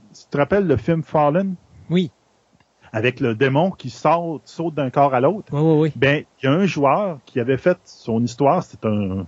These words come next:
Speaker 1: moi, je disais, donnez-nous de la corde pour vous pendre. Ça, on disait ça aux joueurs. Plus vous avez de belles histoires autour de votre personnage, plus qu'on va aller piocher dedans pour nous faire du fun.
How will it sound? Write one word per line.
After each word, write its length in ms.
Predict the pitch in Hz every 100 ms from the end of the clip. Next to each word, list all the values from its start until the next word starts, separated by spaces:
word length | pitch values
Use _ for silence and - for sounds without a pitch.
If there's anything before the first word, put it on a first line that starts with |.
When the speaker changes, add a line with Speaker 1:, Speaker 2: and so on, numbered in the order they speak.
| -
Speaker 1:
moi, 440 | 113 113 113 160
je 100 | 143
disais, 300 | 123 107 165 - _ _ _ 117
donnez-nous 400 | 160 165 160 190
de 80 | 170
la 120 | 127
corde 240 | 180 170 -
pour 140 | 131
vous 160 | 117 113
pendre. 480 | 131 120 95 98 - - _ _
Ça, 180 | - 175
on 200 | 139 117
disait 240 | 110 123 120
ça 100 | 175
aux 100 | 131
joueurs. 380 | 135 131 113 95 _ _ _ _ 123 -
Plus 220 | - 254 -
vous 60 |
avez 180 | 156 151
de 60 | 123
belles 180 | 175
histoires 300 | 165 - 185 190
autour 180 | -
de 40 | 135
votre 140 | 127
personnage, 500 | - - 139 180 -
plus 260 | - 262 220
qu'on 120 | 160
va 100 | 139
aller 120 | 139 131
piocher 420 | - 208 - 135
dedans 200 | 127 180
pour 180 | 127 123
nous 100 | 113
faire 260 | - 143
du 120 | 117 113
fun. 300 | - 120